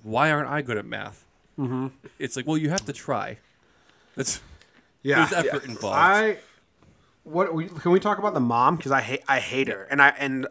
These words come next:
Speaker 2: there,
Speaker 1: Really?
Speaker 2: there's sm-, smidges of truth. Like, I have two, I have two sisters and a mom, and the way they fight and how ruthless they are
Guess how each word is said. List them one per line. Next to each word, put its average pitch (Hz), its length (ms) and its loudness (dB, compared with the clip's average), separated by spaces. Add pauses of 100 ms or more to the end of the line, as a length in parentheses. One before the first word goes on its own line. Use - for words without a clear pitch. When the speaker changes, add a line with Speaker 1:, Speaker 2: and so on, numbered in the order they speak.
(140)
Speaker 2:
there, 147 140 4 (320)
Speaker 1:
Really? 143 180 2
Speaker 2:
there's - 180 -2
sm-, 151 340 -8
smidges 170 480 2
of 139 120 -4
truth. 151 540 0
Like, 120 320 -8 (240)
I 117 140 -2
have 120 200 -4 (120)
two, 175 180 -4
I 156 100 6
have 160 120 4
two 160 180 0
sisters 143 580 -2 (100)
and 127 440 -4
a 120 40 -10
mom, 113 400 -2
and 110 240 -10
the 123 80 -4
way 127 220 -2
they 120 180 -6
fight 120 360 -2
and 113 100 -6
how 113 140 0
ruthless 120 440 -6
they 131 140 -6
are 131 300 0